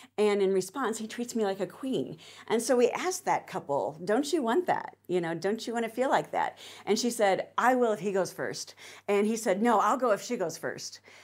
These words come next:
They were afraid to honor each other in case they were taken for granted or used or rejected.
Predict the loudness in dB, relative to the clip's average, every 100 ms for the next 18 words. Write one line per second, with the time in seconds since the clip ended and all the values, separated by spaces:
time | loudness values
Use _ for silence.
0 | -20 _ 0 2 4 2 0 -4 -2 -2
1 | -2 -2 -2 -2 0 -2 -2 -2 -2 0
2 | 2 2 0 -4 0 0 0 0 -4 -2
3 | -2 -2 -4 -2 0 0 2 2 4 2
4 | 0 -2 -2 -2 0 -2 -2 -2 -2 -6
5 | -6